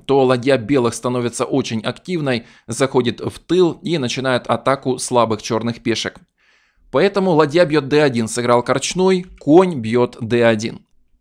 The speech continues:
В этой статичной позиции слабости чёрных на королевском фланге становятся ощутимыми. Кроме того, чёрному королю на Ж семь делать нечего.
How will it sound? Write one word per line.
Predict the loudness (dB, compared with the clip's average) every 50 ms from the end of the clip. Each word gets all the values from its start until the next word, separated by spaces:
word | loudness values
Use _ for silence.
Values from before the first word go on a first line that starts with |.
| _ -6
В | 0 2
этой | 2 2 2 0
статичной | -2 -2 -4 -4 -4 -4 -4 -4 -4 -4 -2
позиции | -2 -2 0 0 0 -2 -2 -2 0 0 0 0 -2 -4
слабости | -6 -2 0 2 2 2 2 0 -2 -4 -8
чёрных | -4 -2 0 0 0 0 -4 -4 -4
на | -4 -4
королевском | -2 -2 -2 -2 -2 -4 -6 -10 -8 -4
фланге | -4 -4 -2 -2 -2 0 0 0 0 -2 -6
становятся | -12 -8 -6 -6 -4 -2 -2 -2 -2 -2 0 2 4 4 4
ощутимыми. | 2 0 -4 -6 -6 -6 -8 -10 -10 -8 -6 -4 -2 -2 -2 -4 -6 -8 -10 _ _ _ _ _ _ _ _ _ _
Кроме | 0 4 4 4 4 2
того, | 0 0 0 0 0 0 -2 -2 -6 -6
чёрному | -2 0 0 0 0 0 -2 -2
королю | 0 2 2 4 4 4 2
на | 4 4 2 2 2
Ж | 0 -2 -4
семь | -4 -4 -2 -2 -2 -2 -4 -8 -12
делать | -6 -2 0 2 2 2 0 -2
нечего. | -4 -6 -4 -4 -4 -4 -4 -4 -4 -4 -6 -8